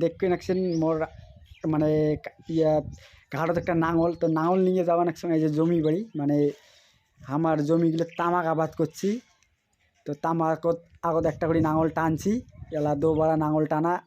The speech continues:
তো এই যে মাগুলো দেখো কীভাবে টানছে, ওইভাবে মুই হামার এইখানে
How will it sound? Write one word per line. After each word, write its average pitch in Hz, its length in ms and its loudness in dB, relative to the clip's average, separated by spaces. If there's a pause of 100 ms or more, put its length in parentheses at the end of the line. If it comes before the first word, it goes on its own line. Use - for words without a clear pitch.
তো 156 60 -4 (120)
এই 151 100 2
যে 156 140 2
মাগুলো 147 260 0 (120)
দেখো 143 240 -6
কীভাবে 147 300 0 (100)
টানছে, 151 320 -2 (180)
ওইভাবে 143 440 2
মুই 151 100 4 (140)
হামার 147 280 0
এইখানে 147 200 0